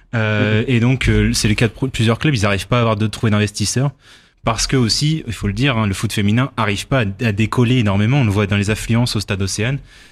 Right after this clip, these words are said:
Speaker 1: C'est même, ça, ça régresse. Donc c'est assez inquiétant. Pourtant, on a des résultats et il faudrait attirer encore plus de, de gens pour pouvoir attirer des revenus et donc,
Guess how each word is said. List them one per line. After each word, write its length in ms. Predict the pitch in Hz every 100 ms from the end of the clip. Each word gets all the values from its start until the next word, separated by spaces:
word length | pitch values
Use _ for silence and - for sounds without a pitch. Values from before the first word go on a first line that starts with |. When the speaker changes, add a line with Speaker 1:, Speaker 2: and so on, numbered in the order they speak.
| -
Speaker 1:
C'est 420 | - - - 117 123
même, 280 | 113 117
ça, 300 | 120 110 101
ça 160 | 98 101
régresse. 480 | 107 117 123 - -
Donc 200 | 101 98
c'est 300 | - 98 92 95
assez 240 | 107 - 117
inquiétant. 420 | 107 101 113 139 _ - _
Pourtant, 280 | 107 - 131
on 120 | 117
a 140 | 101 95
des 140 | 104
résultats 420 | 101 98 92 120
et 440 | 127 90 90 87 87 87 87
il 80 | 101
faudrait 460 | - 104 110 104
attirer 320 | 107 - 101
encore 220 | 113 107 -
plus 200 | 123 107
de, 280 | 107 104
de 160 | 98 107
gens 180 | 101 127
pour 240 | 110 95
pouvoir 440 | 92 104 104 95 -
attirer 380 | 117 - 113 104
des 80 | 104
revenus 380 | 101 98 123 110
et 40 |
donc, 300 | 104 117